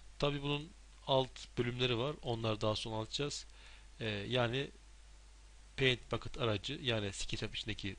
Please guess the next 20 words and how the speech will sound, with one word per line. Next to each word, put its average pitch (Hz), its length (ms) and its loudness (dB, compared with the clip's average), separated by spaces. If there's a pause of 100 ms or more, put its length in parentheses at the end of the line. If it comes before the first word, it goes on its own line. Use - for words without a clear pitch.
(100)
tekstür - 360 -2
aracı 151 420 0 (420)
Vray 123 280 6
ile 127 260 0 (220)
beraber 110 380 2
çalışmakta. 110 680 -2 (920)
Ee, 95 500 -4 (320)
bu 135 120 -2
konuda 107 260 -2
kafa 113 280 -4
karışıklığı, 107 520 0
e, 110 260 -8 (480)
olan 110 260 0 (240)
arkadaşlarımızın 107 760 -4
da 151 120 -8
soru 123 240 -2
işaretini - 400 -2
gidermiş 107 380 -4
olduk. 107 240 -2 (680)
Ee, 123 540 0